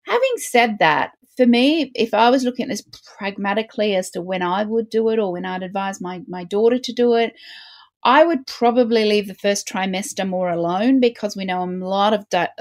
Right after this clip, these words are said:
a lot of development occurs in those first, you know, twelve to thirteen weeks, and be really thinking about, you know,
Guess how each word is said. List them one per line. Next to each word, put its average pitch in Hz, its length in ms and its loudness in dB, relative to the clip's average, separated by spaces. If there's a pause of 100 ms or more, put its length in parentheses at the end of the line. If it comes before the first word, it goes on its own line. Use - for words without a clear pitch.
a 180 60 -4
lot 214 400 2
of 214 80 0
development 175 460 -2
occurs 175 420 -6
in 175 120 -8
those 170 340 -8
first, 175 420 -8
you 180 80 -12
know, 165 160 -8
twelve 170 340 -8
to 180 80 -12
thirteen 170 460 -4
weeks, 170 480 -8 (560)
and 185 160 -4
be 185 120 -2
really 180 280 -2
thinking 180 340 -10
about, 165 360 -4
you 165 100 -6
know, 160 160 -2